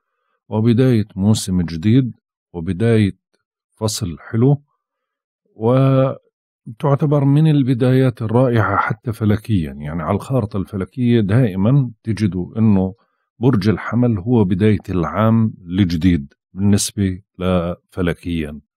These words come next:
فعشان هيك كل عام وانتم بخير جميعًا، وكل عام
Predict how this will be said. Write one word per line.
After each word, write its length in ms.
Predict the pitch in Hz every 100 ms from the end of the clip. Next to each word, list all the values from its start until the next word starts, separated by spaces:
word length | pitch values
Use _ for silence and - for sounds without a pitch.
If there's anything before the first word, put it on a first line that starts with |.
| _ _ _ _ _ _ -
فعشان 340 | 110 123 156
هيك 140 | 120 123
كل 180 | - 101
عام 220 | 90 98
وانتم 220 | 90 -
بخير 280 | 80 - 98
جميعًا، 600 | 80 95 113 95 117 139 - -
وكل 480 | 110 110 185 160 117
عام 400 | 95 127 143